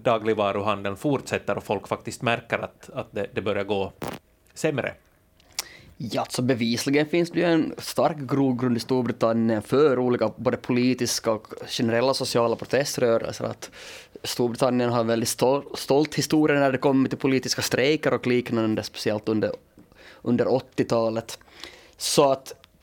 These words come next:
Speaker 2: också ukip-partiet som du var inne på, som var ju som ett parti som grundades som en proteströrelse mot, mot E U-medlemskapet. Och de fick ju sin vilja igenom och sen efter det så har de lite upphört, nej, i princip upphört att vara en politisk faktor.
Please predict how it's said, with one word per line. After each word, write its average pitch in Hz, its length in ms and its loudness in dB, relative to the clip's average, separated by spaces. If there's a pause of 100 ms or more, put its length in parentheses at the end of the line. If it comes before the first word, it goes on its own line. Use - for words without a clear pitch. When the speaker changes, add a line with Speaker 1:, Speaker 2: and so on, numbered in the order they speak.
(140)
Speaker 2:
också 151 380 4
ukip-partiet 143 880 2
som 131 120 2
du 123 80 2
var 117 100 -2
inne 135 200 4
på, 131 200 2
som 123 160 -2
var 139 80 2
ju 156 180 2
som 135 120 0
ett - 180 -8
parti 120 380 0
som 113 260 0 (260)
grundades 123 500 2
som 120 100 0
en 117 80 0
proteströrelse 117 880 0
mot, 110 460 0 (300)
mot 131 500 0
E 131 220 4
U-medlemskapet. 107 1000 0
Och - 140 0
de 143 220 0
fick 151 240 -2
ju 127 60 -4
sin 113 200 0
vilja 143 340 2
igenom 135 340 2
och 123 180 -2 (500)
sen 127 300 0
efter 123 260 0
det 117 100 4
så 120 100 -2
har 113 60 2
de 113 160 2
lite 107 240 0 (640)
upphört, - 420 2
nej, 151 280 0
i 165 160 0
princip 151 560 2
upphört 147 440 2
att 135 120 -2
vara 135 200 4
en 131 60 2
politisk 127 420 0
faktor. - 560 -2